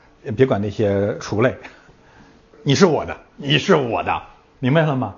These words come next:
你是我的，你已经是我的了，而且你是我的鸽子，你是我的完全人，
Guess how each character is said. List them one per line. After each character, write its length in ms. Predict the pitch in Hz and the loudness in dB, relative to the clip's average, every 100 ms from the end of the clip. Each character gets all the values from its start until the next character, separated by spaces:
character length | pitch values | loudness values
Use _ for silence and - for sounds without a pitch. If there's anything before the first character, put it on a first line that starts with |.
| - | -6
你 100 | 160 | -4
是 140 | 156 226 | 2 2
我 200 | 123 80 | 2 -4
的， 140 | 85 98 | -6 -2
你 80 | |
已 40 | 190 | 0
经 140 | 160 | -2
是 100 | - | 0
我 200 | 156 85 | -2 -4
的 100 | - | -12
了， 180 | 85 90 - - - - | -12 -14 -16 -20 -20 -16
而 100 | - | -6
且 100 | 127 | -2
你 60 | 127 | -2
是 140 | 110 | 0
我 80 | 131 | 0
的 80 | 107 | 0
鸽 260 | 101 165 175 | 0 2 2
子， 180 | 104 - _ | 0 -16 _
你 80 | - | -10
是 120 | 113 | 0
我 100 | 180 | 0
的 100 | 110 | 0
完 340 | 98 107 117 180 | -4 -6 -2 -2
全 260 | - 127 | -2 -4
人， 340 | 113 - 151 | -2 -4 -8